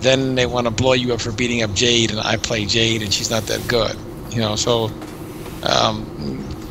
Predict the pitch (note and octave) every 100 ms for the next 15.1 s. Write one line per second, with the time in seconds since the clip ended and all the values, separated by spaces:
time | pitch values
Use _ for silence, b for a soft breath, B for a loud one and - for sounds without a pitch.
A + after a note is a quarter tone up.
0 | - - - - - - - - - -
1 | - - - - - - - - - -
2 | G#3+ A3 G#3 E3+ D#3+ C#3 - D#3 D#3 C#3+
3 | B2 G2+ B2+ A#2+ A#2 G#2 B B B B
4 | - C3+ B2+ - E2 C3 A#2+ B2 B2 -
5 | - A#2 A#2 A2+ B2 B2 A#2+ - A#2 A#1+
6 | A#1 B B B B B B - - -
7 | - - - - - - - - - -
8 | D#3 D#3+ D#3 F3+ D3+ C#3 C3 D3+ - C3
9 | A#2+ A#2 A#2 C3 B2+ - - C#3+ A#2 A2+
10 | A#2+ A#2+ A2+ - - - - - - -
11 | - - - - - - - B1+ - -
12 | - - - C3 B2 A#2 A#2 A#2+ B2+ B2+
13 | A2 C3 C3 B2+ C3+ B2+ A#2+ B2 B2 B2+
14 | B2+ D3 B2+ - A2 A#2+ B2 A#2 - C3